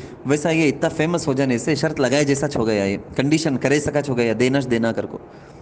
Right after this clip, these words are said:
जबकि हम मुसलमानों को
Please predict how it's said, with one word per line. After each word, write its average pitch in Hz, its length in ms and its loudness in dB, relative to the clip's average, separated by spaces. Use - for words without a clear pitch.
जबकि 131 560 0
हम 139 100 0
मुसलमानों 143 680 2
को 107 220 0